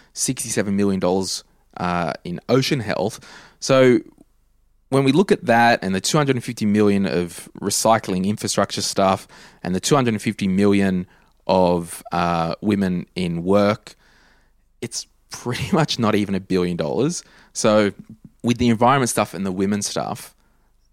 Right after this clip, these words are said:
compared to the, you know, fourteen billion dollars of infrastructure spending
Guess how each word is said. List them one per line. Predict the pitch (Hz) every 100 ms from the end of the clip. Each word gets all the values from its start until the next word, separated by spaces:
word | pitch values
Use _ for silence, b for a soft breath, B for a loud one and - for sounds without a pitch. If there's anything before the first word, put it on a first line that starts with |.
| _ _ _ _ _ _ -
compared | 117 - - 147 156 147
to | 143
the, | 117 107 101 b b b b
you | 98
know, | 92
fourteen | - 131 123 117 107 95
billion | 113 110 104 95
dollars | 92 95 87
of |
infrastructure | 87 - - 90 - -
spending | - 90 90 90 87 87